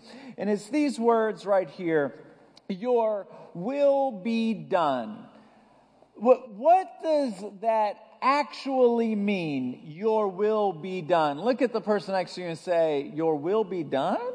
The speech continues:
Say it like that. "Your will be done"? You know, when we hear those words, "Your will be done," and if you, if you have, if you're about to put this point up on the screen, there's actually a typo that I noticed. I don't know if you guys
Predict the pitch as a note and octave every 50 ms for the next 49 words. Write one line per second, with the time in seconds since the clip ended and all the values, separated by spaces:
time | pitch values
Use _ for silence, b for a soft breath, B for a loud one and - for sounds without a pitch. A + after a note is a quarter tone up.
0 | B4+ A#4 G#4 D#4 C4 C4 - _ _ - - A#2 A2 - A#2 A#2 - - - -
1 | - - - - A#2+ A#2+ A#2+ C3+ G3+ C#4 F#4 F4 D#4 G3+ D3 B2+ - B2+ B2+ D#3
2 | G#3 D4+ G4 A4 A4+ A4 - - - - - - _ B B B B B3+ C4+ C4+
3 | C4 B - A#3+ D4 E4 E4+ D#4+ D#4 D#4 D#4 D4+ C#4 C#4 C#4 C#4 B3 D4 E4+ F#4+
4 | G4+ G4+ F#4+ F#4 E4+ D#4 C#4+ G#3+ B3 C4 C#4+ C#4+ C#4 C#4 C4+ C4+ A3 G3+ - B
5 | B3+ C4 B B - F#3+ G#3 C4 C4 B3 A#3 A3 G#3+ C4 C#4+ D4+ D4 C#4+ A3 B3+
6 | A#3 G3 E3+ A3+ A#3 A#3 A#3 A#3 A#3 A3+ G#3+ F#3+ F#3+ G#3 G3+ G#3+ G#3 G#3 - A3+
7 | A3 G3+ - - G3 E3 G3 G3+ G3+ G#3 G#3+ A#3+ B3 B3+ A3+ G3+ G#3 G#3 A3 G#3
8 | A3 C4 C4+ C4 B3+ - - A#3 A3 A3+ G#3 G#3 F#3 - - - A3 A3 G#3 G3+
9 | G3 F#3+ F#3 F3+ F#3 F#3 F3+ E3 D#3+ - - F#3+ F#3 F#3 F#3 F3 E3+ E3 D#3 F#3
10 | F#3 G3 F#3+ - - F#3 F3+ D#3+ C#3 - - - F3 E3+ E3+ - - D#3+ D#3 D3
11 | D#3 D#3 D3 D3 D3 D3+ D3+ D3 D3 D3+ D3+ D3 C#3+ C#3 - E3 D#3 D#3 D#3+ D#3
12 | D#3 D3+ C#3+ C#3 D3+ C#3+ C3+ C#3+ C#3 C3+ C#3 -